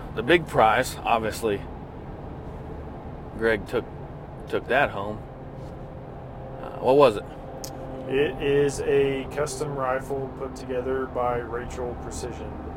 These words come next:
Speaker 2: So it is a, I believe it's a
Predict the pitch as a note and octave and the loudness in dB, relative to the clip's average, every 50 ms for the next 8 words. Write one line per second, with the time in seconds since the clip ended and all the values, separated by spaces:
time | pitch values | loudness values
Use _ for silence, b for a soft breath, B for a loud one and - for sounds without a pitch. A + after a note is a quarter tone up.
0 | - - - - - - - - - - - - A2 A2 G#2+ A2 G#2+ G#2+ A2+ A#2 | -10 -10 -10 -10 -10 -10 -10 -10 -10 -10 -10 -10 -8 -8 -8 -6 -6 -6 -6 -6
1 | A2 A#2 A#2 A2 A2 A2 G#2+ - A2 A2+ A2+ A2 A2+ A2+ A2+ - - - - B | -6 -6 -8 -8 -6 -8 -8 -6 -6 -6 -4 -4 -6 -6 -6 -8 -8 -10 -10 B
2 | B B B B B B B - - - - - - C#3+ C#3+ C#3+ C#3 C3+ C3 - | B B B B B B B -10 -10 -10 -8 -2 2 4 4 6 4 2 0 0
3 | - C#3 C3+ C3 C3 C3 C3+ C3 B2+ B2+ B2+ B2+ B2+ B2 B2 B2 B2 B2 A#2+ A#2+ | 0 0 2 2 2 2 2 0 0 -2 -2 -4 -4 -4 -4 -6 -6 -6 -6 -6
4 | A#2+ B2 | -6 -6